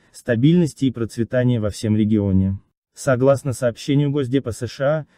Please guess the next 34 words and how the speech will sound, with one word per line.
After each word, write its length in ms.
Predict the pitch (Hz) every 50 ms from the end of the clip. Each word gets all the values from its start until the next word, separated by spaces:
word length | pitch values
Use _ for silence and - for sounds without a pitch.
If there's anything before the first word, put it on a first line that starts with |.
| _
в 100 | _ -
ходе 260 | - - 170 156 165 143
телефонной 520 | - 147 143 123 - 165 170 170 160 151
беседы 420 | 123 135 127 - - 147 123 123
стороны 460 | 110 - - 117 113 113 117 139 151 151
обсудили 440 | 127 - - 127 113 123 131 131
положительный 680 | 113 - 117 120 117 113 120 135 127 131 120 120 123 135
импульс 340 | 151 160 151 175 170 143 -
к 80 | - -
миру 260 | 127 123 123 120 117
на 100 | 117 117
Южном 320 | 113 113 110 104 110 110
Кавказе. 640 | - 120 107 - - - 110 101 95 95 98 98 95 - _ _ _ _ _ _ -
Госсекретарь 720 | 120 120 143 151 139 - 135 - 135 127 - 160 180 180
предложил 520 | - - 165 143 139 143 143 135 165 165 147
помощь 360 | - 180 180 180 160 - -
в 60 | 139
усилиях 460 | 135 - - - 165 160 156 147 - -
по 100 | 131 117
делимитации 640 | 127 123 123 131 127 - 175 190 180 - - 190 175
и 40 | 147
демаркации 600 | 143 135 131 131 127 - 147 135 - - 151 131
границ 460 | 123 117 117 120 131 143 135 - - -
и 80 | 127
призвал 400 | 117 131 131 120 110 117 123 120
к 40 | -
прогрессу 500 | - 120 117 113 127 156 175 160 - 147
в 60 | 127
развитии 440 | 127 123 113 113 131 156 151 - 160
региональных 640 | 147 143 123 127 123 113 117 123 127 123 117 113
транспортных 720 | - 113 120 123 127 120 - - 117 113 123 123 110 - _
и 100 | - 131
коммуникационных 840 | - - 127 127 123 123 113 - 107 - - 127 127 127 123 117 -
связей. 540 | - - 113 110 101 98 92 95 95 95